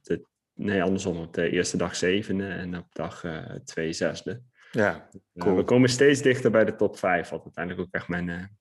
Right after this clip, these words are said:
Speaker 1: ja, mijn
Speaker 2: Ja.
Speaker 1: drijfveer en mijn doel is.
Speaker 2: Podium.
Speaker 1: Ja,
Speaker 2: Want in
Speaker 1: inderdaad.
Speaker 2: mountainbiken om een of andere Duitse redenen, eh,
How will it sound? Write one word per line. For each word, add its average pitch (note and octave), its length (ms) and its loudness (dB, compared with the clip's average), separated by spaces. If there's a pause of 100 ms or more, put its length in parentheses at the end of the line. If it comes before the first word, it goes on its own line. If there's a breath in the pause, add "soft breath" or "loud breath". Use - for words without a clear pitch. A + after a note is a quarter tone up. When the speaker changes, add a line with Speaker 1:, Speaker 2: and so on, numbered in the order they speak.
Speaker 1:
ja, F2 160 -4
mijn E2 200 -2
Speaker 2:
Ja. E2+ 80 2
Speaker 1:
drijfveer E2+ 480 -4
en E2+ 120 -4
mijn E2+ 180 -2
doel F2 120 -2
is. - 80 -8
Speaker 2:
Podium. E2+ 380 2 (840 soft breath)
Speaker 1:
Ja, A2+ 280 4
Speaker 2:
Want - 260 -12
in - 80 -10
Speaker 1:
inderdaad. F2+ 260 0
Speaker 2:
mountainbiken F#2+ 800 0
om F#2+ 220 -2
een G2+ 160 -2
of G2 100 -4
andere F#2+ 240 -2
Duitse F#2+ 360 -2
redenen, F#2 800 -4
eh, F#2 260 -10